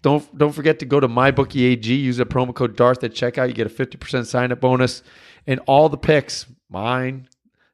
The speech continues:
uh, Nicky Gunn's, Darth Wager, uh, A K forty-seven, they're absolutely free. Go to W W W gambling chalk talk podcast dot com.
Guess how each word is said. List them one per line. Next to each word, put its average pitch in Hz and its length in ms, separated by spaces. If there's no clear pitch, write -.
uh, 104 220
Nicky 113 260
Gunn's, 127 640
Darth 117 400
Wager, 131 720
uh, 104 240
A 131 140
K 131 220
forty-seven, 127 600
they're 113 100
absolutely 135 460
free. 135 320
Go 120 140
to 107 100
W 127 380
W 120 300
W 120 340
gambling 131 640
chalk 131 420
talk 127 380
podcast 120 600
dot 104 220
com. 127 440